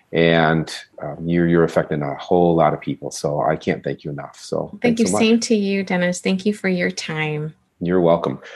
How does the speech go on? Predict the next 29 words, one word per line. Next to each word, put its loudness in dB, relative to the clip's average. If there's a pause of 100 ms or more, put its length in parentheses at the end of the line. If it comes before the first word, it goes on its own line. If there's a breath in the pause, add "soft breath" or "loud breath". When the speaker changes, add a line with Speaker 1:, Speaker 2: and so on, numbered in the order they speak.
(160 loud breath)
Speaker 1:
All 8
right, 8
listeners, 6
thank 4
you 2
for 2
listening, 4
and 2
we'll 4
look -2
forward 4
to -4
seeing -4
you 0
at -2
our -2
next -4
Sharecast. 0
And -2
until 0
then, 0
yours 4
for -2
better 2
dentistry. -2
I'm -12
Doctor -10
Dennis -6
Hartley. -12